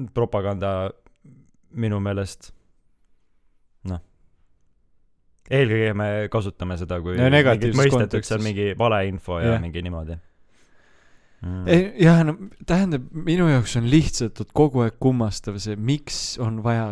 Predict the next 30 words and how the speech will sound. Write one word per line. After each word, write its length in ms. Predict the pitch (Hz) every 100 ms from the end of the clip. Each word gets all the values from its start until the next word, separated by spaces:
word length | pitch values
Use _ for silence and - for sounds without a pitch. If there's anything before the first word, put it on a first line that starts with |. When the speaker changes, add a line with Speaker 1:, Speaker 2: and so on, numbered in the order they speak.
| 98
Speaker 2:
kellegi 340 | 110 107 104
teiste 460 | - 110 - 107 98
mingi 240 | 98 95 98
voodisse 960 | 110 123 110 - 101 95 98 - 104 98
ronida 460 | 120 117 95 120 107
<laughs> 100 | 135
põhimõtteliselt. 840 | 151 139 117 120 - 117 - - -
Speaker 1:
Ähm. 320 | 123 120 117
Speaker 2:
Nagu, 160 | 160 190
et 80 |
ma 80 | 175
ei 80 | 170
sa-, 160 | - -
ma, 160 | 156
ma 140 | 156 156
ei, 140 | 160
ma 100 | 139 139
lihtsalt, 680 | 175 170 - 117 107 - - - - -
minu 240 | 139 156 139
jaoks 220 | 117 -
on 100 | 117
nii 140 | 131 135
keeruline 420 | - 170 151 113
aru 220 | 127 143 135
saada, 260 | 131 117
et 100 | 104
miks 520 | 110 143 165 - -
sind 340 | - 101 101 -
kotib 460 | 131 123 - 87
Jaak. 580 | 95 98 90 - - -